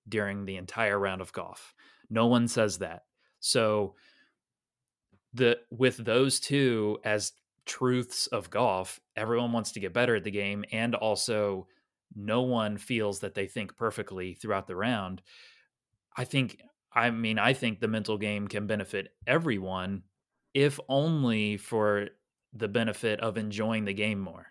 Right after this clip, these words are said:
because that's a huge benefit of having a, a good mental game, is being able to accept things and move on. And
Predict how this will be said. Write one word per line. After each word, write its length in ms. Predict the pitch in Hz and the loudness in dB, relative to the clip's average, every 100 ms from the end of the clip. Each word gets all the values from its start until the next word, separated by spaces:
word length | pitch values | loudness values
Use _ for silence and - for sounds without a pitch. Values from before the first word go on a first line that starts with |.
| _ | _
because 500 | 113 104 104 95 90 - - - | -6 -2 -2 -2 -4 -10 -20 -6
that's 200 | 113 113 | -4 -2
a 40 | 117 | -2
huge 560 | 101 135 147 135 - | -2 2 2 2 -2
benefit 480 | - 123 110 110 107 | 0 0 0 0 0
of 140 | 113 104 | -2 -2
having 340 | 110 104 104 | -2 -2 -2
a, 300 | 101 98 92 _ _ _ _ _ _ _ _ _ - | -2 -2 -6 _ _ _ _ _ _ _ _ _ -8
a 140 | 107 | -4
good 260 | 104 120 107 | 2 4 4
mental 320 | 120 120 104 | 0 0 -2
game, 380 | 98 92 95 95 | -4 -6 -6 -6
is 480 | 110 101 95 87 - - - - - | -2 0 0 -2 -4 -6 -20 -18 -4
being 200 | 113 117 | 0 2
able 180 | 113 107 | 2 0
to 100 | 110 | -2
accept 400 | - 123 110 113 | 2 2 2 0
things 240 | 110 98 | -2 -2
and 100 | 98 | -2
move 220 | 104 95 | -2 -2
on. 460 | 110 110 92 90 90 _ _ _ _ - | 0 0 -2 -6 -12 _ _ _ _ -8
And 400 | 107 98 95 | -6 -6 -8